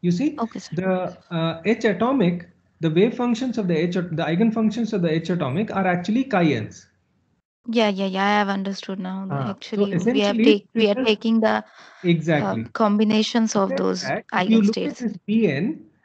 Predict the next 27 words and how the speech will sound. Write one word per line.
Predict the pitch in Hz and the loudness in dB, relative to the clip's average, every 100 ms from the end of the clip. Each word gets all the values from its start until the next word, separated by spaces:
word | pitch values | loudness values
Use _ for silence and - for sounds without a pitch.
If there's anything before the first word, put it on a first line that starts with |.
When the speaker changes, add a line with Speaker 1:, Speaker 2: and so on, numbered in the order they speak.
| _ 214 | _ 0
Speaker 1:
in | 226 233 | 2 2
the | |
B | 190 196 269 | 2 2 4
n, | 254 240 240 | 2 0 -2
I | 185 | 0
have | 190 202 | 0 -2
split | - - 254 269 | -10 -4 -4 0
this | 220 208 - | 4 4 2
into | - 202 202 233 | -2 0 0 0
a | 226 | 0
form, | 220 202 143 233 269 - | 0 -2 0 -2 -6 -2
which | 175 202 | 0 2
is | 196 | 0
a | 202 | 0
plane | - 180 208 | 0 2 4
wave | 190 180 180 | 2 0 -2
form, | 127 196 330 - _ - | -4 -4 -6 -12 _ -6
and | 190 277 339 | 0 2 2
some | 294 294 | 0 0
complex | 269 202 185 175 139 | 2 0 0 -4 -8
number. | 110 - _ _ _ _ _ _ _ | -10 -12 _ _ _ _ _ _ _
Why | 139 147 | -4 0
did | 214 262 | 2 2
I | 262 | 2
do | 240 | 2
Speaker 2:
Yes. | 240 | 2
Speaker 1:
this? | 269 339 | 0 -2